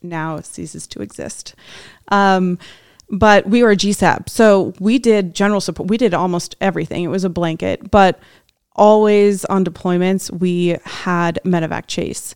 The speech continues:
So we weren't attached to a specific medevac unit. It would be whoever happened to be in Afghanistan at that time, and they would task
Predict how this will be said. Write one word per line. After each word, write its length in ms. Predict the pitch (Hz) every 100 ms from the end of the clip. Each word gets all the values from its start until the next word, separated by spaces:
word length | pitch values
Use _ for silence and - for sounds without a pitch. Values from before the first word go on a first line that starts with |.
| _ _ _ -
So 520 | - 208 202 196 -
we 160 | 202 269
weren't 180 | 349 339
attached 460 | - 196 185 -
to 80 | 175
a 80 | 165
specific 560 | - - - 160 180
medevac 440 | 170 165 165 170 -
unit. 360 | 160 170 214 -
It 120 | 185
would 160 | 185 165
be 180 | 180
whoever 480 | 175 208 196 175 185
happened 400 | 180 170 165 175
to 60 | -
be 80 | 165
in 80 | 160
Afghanistan 600 | 156 160 151 156 165 156
at 60 | 151
that 180 | 147
time, 320 | - 170 165 165
and 80 |
they 80 | 156
would 140 | 165 165
task 480 | - 170 - -